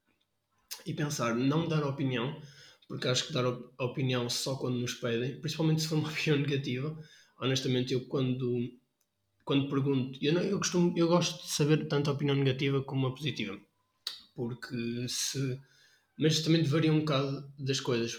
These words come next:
Quando é uma, uma, uma coisa, por exemplo, um podcast, é diferente. Eh, uma opinião negativa vai se tornar uma,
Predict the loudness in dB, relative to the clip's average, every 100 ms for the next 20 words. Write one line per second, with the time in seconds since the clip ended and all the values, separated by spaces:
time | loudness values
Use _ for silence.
0 | -12 -4 0 2 2 2 0 -2 -2 -2
1 | 0 0 0 0 0 0 -2 -2 -6 -4
2 | -2 -2 0 -2 -2 -4 -4 -6 -4 -4
3 | -4 -4 -4 -6 -10 -20 -20 _ _ -2
4 | 0 2 2 2 0 0 0 -2 -4 -6
5 | -4 -4 -4 -4 -2 0 -2 -2